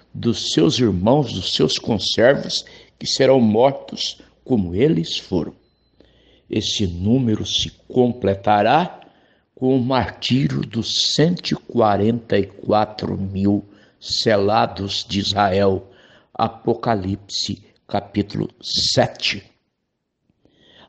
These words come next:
A besta também matará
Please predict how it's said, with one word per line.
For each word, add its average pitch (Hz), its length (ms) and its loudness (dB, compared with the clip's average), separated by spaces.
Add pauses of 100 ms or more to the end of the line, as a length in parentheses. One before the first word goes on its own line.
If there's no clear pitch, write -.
A 180 120 0
besta 233 760 2
também 151 800 2
matará 123 1000 0